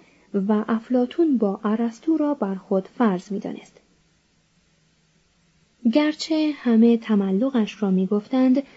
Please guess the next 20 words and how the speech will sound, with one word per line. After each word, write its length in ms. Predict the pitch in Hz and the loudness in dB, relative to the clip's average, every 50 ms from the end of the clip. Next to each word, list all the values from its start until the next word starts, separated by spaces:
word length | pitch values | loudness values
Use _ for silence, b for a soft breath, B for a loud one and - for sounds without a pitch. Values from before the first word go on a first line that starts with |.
| B B B | B B B
تا 240 | - 262 254 254 254 | -2 0 2 2 0
پایان 500 | 254 - 233 226 226 226 233 277 277 262 | 0 0 2 2 2 2 2 2 2 2
عمر 420 | 247 240 254 233 226 220 220 208 | 2 4 4 4 4 4 4 2
کوتاه 540 | 208 - - 214 202 - 294 294 277 269 254 | 0 -2 -2 -2 -2 -2 -4 -4 -2 -2 -2
خود 260 | - - 269 285 277 - b b b b b | -2 0 0 0 0 -2 b b b b b
فروتنی 800 | b - - 247 233 226 226 226 - 226 220 214 226 233 240 226 | b -2 2 4 4 4 4 2 0 0 2 4 4 4 4 2
دلپذیرش 920 | 226 214 202 202 202 - 208 202 196 - 277 269 277 262 254 247 - - | 2 0 0 -2 -2 -4 -4 -6 -4 -2 -2 -2 -2 -2 -4 -6 -6 -4
را 160 | 233 220 208 208 | -2 -2 -2 -2
حفظ 420 | 190 - 196 190 180 - - - | -4 -4 -6 -6 -6 -6 -12 -20
کرد. 260 | - 226 233 254 - _ _ _ _ _ _ _ _ _ _ _ _ _ _ _ _ _ _ _ _ _ _ _ - | -18 -16 -16 -18 -20 _ _ _ _ _ _ _ _ _ _ _ _ _ _ _ _ _ _ _ _ _ _ _ -6
تنها 340 | - 320 311 285 277 311 302 | -2 -2 -2 0 0 -2 -2
چیزی 340 | - - 311 294 - 285 | -2 -2 -2 0 0 -2
که 160 | 247 - 247 233 | 0 2 2 2
به 120 | 226 226 | 4 4
این 280 | 214 233 - 254 247 226 | 2 2 2 2 2 2
فروتنی 680 | 226 - 233 220 208 208 202 - 208 202 196 190 190 | 0 0 -2 0 0 0 -2 -2 -2 -2 0 0 0
لطمه 420 | 185 196 190 190 - - - 208 208 | 0 0 -2 -4 -6 -2 0 2 2
می‌زد، 400 | 214 214 214 254 247 247 240 247 233 B B B B B | 2 2 2 2 0 0 0 -2 -4 B B B B B
اعتقاد 640 | - 240 247 269 226 - 247 233 226 240 233 233 226 214 | 2 2 2 0 -2 -4 -2 -2 0 2 2 2 2 0
قاطعش 720 | 208 208 - 220 208 214 214 - 294 285 277 285 294 - | 0 -2 -2 -2 -2 -2 -2 -6 -8 -6 -6 -6 -6 -8